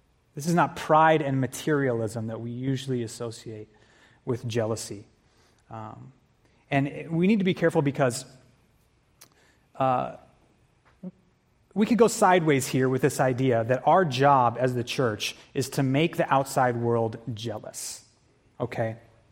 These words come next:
If we don't understand what's being talked about here, we could go sideways, and frankly, the church does go sideways. The prosperity gospel will love to jump off this passage and say, "Look, our job is to make people jealous.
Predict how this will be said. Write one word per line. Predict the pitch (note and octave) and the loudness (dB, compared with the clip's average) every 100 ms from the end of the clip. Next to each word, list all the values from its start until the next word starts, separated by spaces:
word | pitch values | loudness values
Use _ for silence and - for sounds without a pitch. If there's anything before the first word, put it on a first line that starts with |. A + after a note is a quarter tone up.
| _ _ | _ _
If | - | -4
we | C#3+ | 2
don't | G#3 | 4
understand | G#3+ G#3+ F#3+ E3+ | 4 2 2 4
what's | D#3 | 2
being | E3+ D3 | 2 0
talked | D#3 D#3+ C3+ | 2 0 0
about | C3 | -2
here, | A#2+ C3+ | 0 0
we | E3 | 0
could | E3+ | 0
go | D#3 | 0
sideways, | - C#3 B2+ B2 A#2 | 2 0 2 0 0
and | E3 D#3+ D3+ - - | 0 0 0 -8 -16
frankly, | - D3+ C#3+ C#3+ | -2 -2 0 -2
the | C3+ | -2
church | B2+ D3 - | 0 -2 0
does | C3+ B2+ | 0 0
go | B2 | -2
sideways. | A2+ - A2 A2+ G#2 - - - | -4 -4 -6 -6 -10 -12 -20 -4
The | D3+ | -2
prosperity | C#3 G#3+ - F3 F3+ F#3 | 4 4 4 4 6 6
gospel | D#3+ D#3 D#3 - D3+ | 6 6 4 2 0
will | C3+ | 2
love | C3 C#3 E3+ - | 4 4 4 2
to | C#3+ | -6
jump | A#2 D3+ D#3+ | 2 2 4
off | D3+ C3+ | 4 4
this | C3 C3 | 0 -4
passage | - C3+ C3+ D#3+ C#3+ | 2 2 2 -4 -4
and | C3+ | -8
say, | - C3 A#2+ - - - | -2 0 0 -4 -18 2
"Look, | A#3+ G#3+ - | 4 4 4
our | E3+ | 4
job | C#3+ F#3 A3+ | 6 4 6
is | A3+ | 2
to | - | 0
make | E3+ E3+ E3 | 0 0 -2
people | E3+ C#3+ | -2 -2
jealous. | A#2+ D3+ C#3 A#2+ | 2 4 4 2